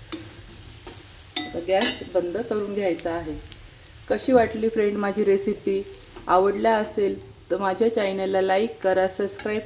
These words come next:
करा आणि शेअर करा. मस्त खा आणि मस्त रहा. आणि एकदा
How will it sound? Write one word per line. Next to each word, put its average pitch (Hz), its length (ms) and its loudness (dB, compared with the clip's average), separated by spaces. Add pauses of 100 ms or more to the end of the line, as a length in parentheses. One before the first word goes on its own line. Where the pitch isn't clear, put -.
करा 208 180 -2
आणि 214 380 2
शेअर 269 340 6
करा. 208 440 0 (640)
मस्त 220 380 0 (120)
खा 214 100 -4
आणि 240 320 4
मस्त 285 420 6
रहा. 226 380 2 (380)
आणि 208 240 4
एकदा 226 440 4